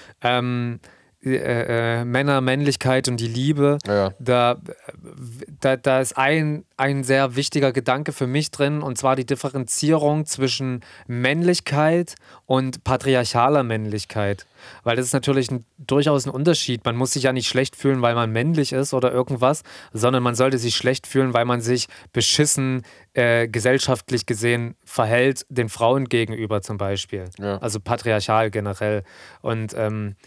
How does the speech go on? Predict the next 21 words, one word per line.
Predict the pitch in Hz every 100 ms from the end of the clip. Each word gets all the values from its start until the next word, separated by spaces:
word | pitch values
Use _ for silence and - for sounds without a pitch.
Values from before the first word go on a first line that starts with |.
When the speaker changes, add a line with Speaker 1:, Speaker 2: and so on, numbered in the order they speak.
| _ _ -
Speaker 1:
d-, | 123 127 - 120
das | 143 -
finde | 151
ich | 147
halt | 139 143
einen | 139
extrem | 135 - - 127 143 147 151
interessanten | 135 - 123 131 143 127
Gedanken | - 110 117 147 - 123
irgendwie, | 107 104 101 104
dass | 101 110 - - - - -
natürlich | 113 127 135 131 123
auch, | 120
dass | 117 120 120
es | -
auch | 117
immer | 131 143
ein | 143
Gegenüber | 123 131 127 139 151 139
geben | 131 - 127 135 139
kann, | - 127 139